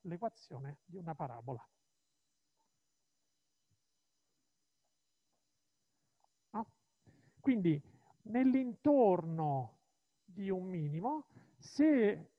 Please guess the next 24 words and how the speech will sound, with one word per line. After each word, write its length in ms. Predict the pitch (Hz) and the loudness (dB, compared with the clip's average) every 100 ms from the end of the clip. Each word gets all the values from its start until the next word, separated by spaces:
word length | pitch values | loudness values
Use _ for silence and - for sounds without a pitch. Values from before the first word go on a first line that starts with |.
| _ | _
l'intorno 480 | 190 202 202 214 190 | -8 -6 -2 -2 -2
che 80 | 175 | -2
io 100 | 175 | -2
prendo 340 | 202 180 160 | -2 -4 -2
è 80 | 147 | -4
sufficientemente 920 | - 175 - 160 180 156 175 170 - | -4 -12 -8 -8 -8 -6 -6 -6 -8
piccolo, 500 | 151 151 - 226 262 - | -6 -6 -6 -6 -4 -2
posso 280 | 214 - | -2 -2
approssimare 640 | 190 - 175 - 202 214 160 | -6 -4 -6 -6 -4 -2 0
la 120 | 147 | -2
funzione 580 | - 165 - 214 160 139 | -4 -8 -6 -6 -4 -4
con 140 | 156 | -4
una 180 | 147 139 | -2 -4
parabola. 480 | 160 151 120 139 247 | -2 -2 -2 0 -2
Ma 1040 | 285 _ _ _ _ _ _ _ _ 214 | -4 _ _ _ _ _ _ _ _ -10
adesso 360 | 277 320 - 202 | -6 -6 -6 -6
guardate, 680 | 185 160 160 123 117 123 - _ _ _ | -6 -4 -4 -4 -6 -12 -16 _ _ _
se 260 | - 339 | -2 4
l'approssimo 680 | 349 208 - 208 - 180 170 | 6 4 2 0 -2 -6 -6
in 100 | 160 | -6
questa 640 | - 240 - - 170 147 147 | -4 -4 -4 -6 -6 -6 -10
maniera, 640 | 165 165 180 139 127 170 220 _ _ _ _ _ _ _ _ _ _ _ _ _ _ _ _ _ 107 _ _ _ _ _ _ _ - | -8 -6 -4 -4 -4 -6 -6 _ _ _ _ _ _ _ _ _ _ _ _ _ _ _ _ _ _ _ _ _ _ _ _ _ -6
la 180 | 160 151 | -2 0
mia 520 | 170 156 143 139 | 0 0 0 -2